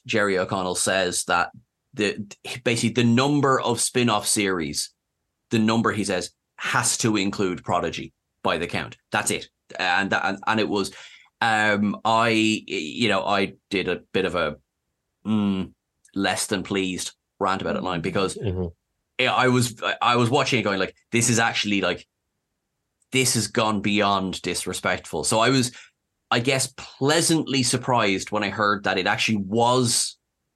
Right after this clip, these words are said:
Speaker 1: included in the cinema releases. So, uh, I suppose a slight update to my rant, you know, great that it was included there, but for the officially released online, where most of, uh, Ellie, as you said before we started recording, as where most of the world is gonna have access to this special,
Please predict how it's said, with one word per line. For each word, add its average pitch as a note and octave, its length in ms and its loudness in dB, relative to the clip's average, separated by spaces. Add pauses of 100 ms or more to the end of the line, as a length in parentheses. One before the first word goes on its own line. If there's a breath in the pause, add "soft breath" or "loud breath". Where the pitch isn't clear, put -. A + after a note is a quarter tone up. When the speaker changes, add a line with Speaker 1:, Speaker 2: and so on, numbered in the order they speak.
Speaker 1:
included A#2+ 560 2
in A2+ 240 -2
the - 60 -4
cinema A#2 340 2
releases. F2+ 440 -2
So, F#2 460 0 (240)
uh, G#2+ 320 2
I A#2+ 80 2
suppose A#2+ 240 2
a - 40 2
slight C#3 260 2
update B2+ 320 0
to B2 60 0
my A#2 120 2
rant, A2 300 0 (720 soft breath)
you B2+ 140 -2
know, G#2 80 0
great B2 500 -2 (220)
that A2+ 120 2
it G2+ 120 -2
was G#2 200 2
included F#2 360 -4
there, F#2+ 180 2
but F#2 220 -4
for A2 100 -4
the G2+ 160 -2
officially C#3 840 -2
released G#2 640 -2 (520 soft breath)
online, A2 640 0
where F#2+ 120 0
most G#2 460 0
of, G2+ 220 -2
uh, G2 240 0
Ellie, A2 280 2
as F#2+ 140 -2
you B2 80 2
said A2+ 200 0
before G#2 180 -6
we G2+ 60 -2
started G2 220 -2
recording, F2+ 460 -2
as F#2+ 140 -4
where G#2 240 -2
most A2 440 0
of A2 100 -4
the G#2 100 -2
world G2+ 280 0
is F#2+ 80 -2
gonna F2+ 200 -2
have F#2+ 180 -2
access G#2 420 0
to - 140 -6
this - 180 -4
special, G2+ 540 -2